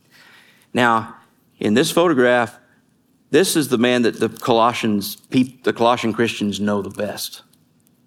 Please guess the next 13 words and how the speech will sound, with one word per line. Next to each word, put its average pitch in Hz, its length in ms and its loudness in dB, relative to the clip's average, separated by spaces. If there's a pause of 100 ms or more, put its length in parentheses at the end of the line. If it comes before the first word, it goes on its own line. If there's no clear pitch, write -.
(1200)
Epaphras 123 640 2
is 120 180 0
one 120 440 0
of 117 220 -4
you, 110 440 -4 (760)
a 117 80 0
Gentile. 107 840 -4 (540)
He's 127 500 0 (140)
of 160 340 2
Colossae, 156 680 0 (760)
and 127 240 0
he, 143 580 -2
uh, 107 280 2